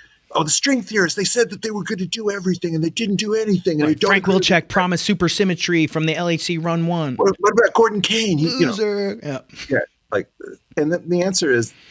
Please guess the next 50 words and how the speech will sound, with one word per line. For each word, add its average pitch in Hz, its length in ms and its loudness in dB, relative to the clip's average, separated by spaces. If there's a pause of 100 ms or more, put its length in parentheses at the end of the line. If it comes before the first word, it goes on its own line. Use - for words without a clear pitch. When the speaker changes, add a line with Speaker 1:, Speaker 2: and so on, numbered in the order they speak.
Speaker 1:
this 151 180 0
is 120 140 -2
ridiculous - 580 -6
and 107 120 0
it's 110 100 -2
unbecoming. 107 640 0
It, 95 120 -2
it 98 140 -6
just, - 280 -4 (260)
it 117 120 0
shows 151 360 4
that 117 80 2
we're 107 100 2
not 113 240 0
really 98 220 0
a 82 60 -2
science 147 500 -4
at - 140 -10
the 80 60 -10
moment. 78 440 -6 (460)
Um, 92 340 -2 (460)
can 139 120 0
you 143 60 0
imagine 127 320 2
if 110 140 -4
Q 120 220 0
E 113 100 2
D 107 160 2
was 104 200 2
wrong, 110 520 2
quantum 110 240 -2
electrodynamics 98 720 0
was 98 100 -4
wrong 98 200 -2
because 92 280 -8
Dirac, 95 400 0 (320)
uh, 82 360 0 (280)
you 113 120 0
know, 85 160 0
got 95 260 -2
this 104 120 -4
Speaker 2:
Proton. - 60 -6
Speaker 1:
prediction 95 340 0
of 90 40 0
the 95 80 -4
proton 113 400 0
and 113 100 -2
the 127 40 4
electron 143 440 0
wrong? - 120 -12